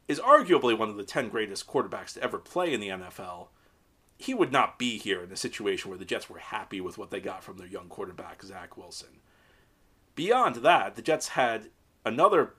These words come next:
player that they drafted earlier that year, Elijah Moore, who's already gone. Elijah Moore, who, uh, we can call him a bust 'cause he's gone. And it's unfortunate 'cause a year ago, I mean, as recently as a year ago,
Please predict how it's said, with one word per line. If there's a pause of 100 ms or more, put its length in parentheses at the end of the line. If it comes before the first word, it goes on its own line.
(340)
player
that
they
drafted
earlier
that
year,
Elijah
Moore,
who's
already
gone. (160)
Elijah
Moore,
who, (500)
uh,
we
can
call
him
a
bust
'cause
he's
gone. (800)
And
it's
unfortunate
'cause
a
year
ago, (120)
I
mean,
as
recently
as (120)
a
year
ago,